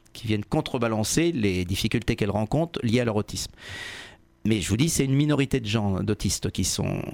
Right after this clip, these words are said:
qui ont ce syndrome. Et moi, euh, j'ai voulu parler des autres. Parce que les autres aussi méritent d'être connus.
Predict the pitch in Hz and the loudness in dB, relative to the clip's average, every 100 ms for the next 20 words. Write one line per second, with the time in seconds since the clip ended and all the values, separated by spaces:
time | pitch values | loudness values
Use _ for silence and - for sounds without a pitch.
0 | - - 104 110 113 - 107 92 95 95 | -10 -2 0 0 0 0 0 2 0 0
1 | 92 - - - - 113 131 170 196 - | -4 -8 -20 -8 -2 2 4 2 0 -2
2 | 120 110 104 98 98 98 135 180 - 131 | 0 2 2 2 0 2 2 2 0 0
3 | 143 117 104 - - - - _ _ _ | 0 0 -2 -4 -10 -16 -20 _ _ _
4 | - 101 131 127 175 143 139 190 160 160 | -6 -2 0 2 0 0 0 2 2 2
5 | 147 139 - - 113 143 | 0 -4 -4 -4 0 0